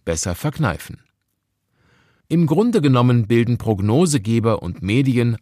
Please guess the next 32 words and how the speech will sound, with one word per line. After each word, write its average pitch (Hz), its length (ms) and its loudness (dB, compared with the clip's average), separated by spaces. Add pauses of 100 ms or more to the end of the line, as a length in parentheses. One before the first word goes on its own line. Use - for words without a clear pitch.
eine 101 240 0
Interessengemeinschaft. 107 1200 -4 (360)
Eine 156 180 0
Verbindung, 165 580 0 (240)
für 147 140 2
die 143 140 0
es 143 160 2
durchaus 120 500 0
nachvollziehbare 107 1040 0
Gründe 143 340 2
gibt 92 400 -10 (220)
und 98 320 -6
die 113 80 0
über 95 200 0
Jahre 127 460 0
gewachsen, 110 680 -2 (220)
also 127 240 2
immer 190 460 2
inniger 110 380 4
geworden 78 460 -4
ist - 340 -14 (260)
und 90 180 -8
deshalb 143 480 2
kaum 87 320 0
mehr 90 140 0
hinterfragt 123 640 -4
wird. - 260 -14 (1000)
Ein 160 220 4
fester 202 400 -2
Bestandteil 135 640 0
der 110 100 0
Börsenfolklore 107 1120 0